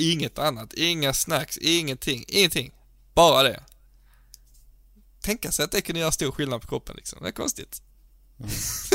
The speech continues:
Speaker 1: <laughs> Det är helt sjukt. Så att, eh, problem, jag vet fan, alltså, eh,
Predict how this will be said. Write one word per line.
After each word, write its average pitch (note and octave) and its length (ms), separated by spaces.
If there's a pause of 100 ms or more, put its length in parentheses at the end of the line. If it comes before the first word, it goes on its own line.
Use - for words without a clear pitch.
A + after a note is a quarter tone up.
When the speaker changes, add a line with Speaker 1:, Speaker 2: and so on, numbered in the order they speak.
(100)
Speaker 1:
<laughs> - 640
Det C3 120
är C3+ 40
helt C#3 240
sjukt. A#2 260 (440)
Så - 120
att, C#3 200
eh, D3+ 400 (500)
problem, E3+ 400
jag E3 140
vet F3 180
fan, C#3+ 260
alltså, B2+ 260
eh, C3+ 400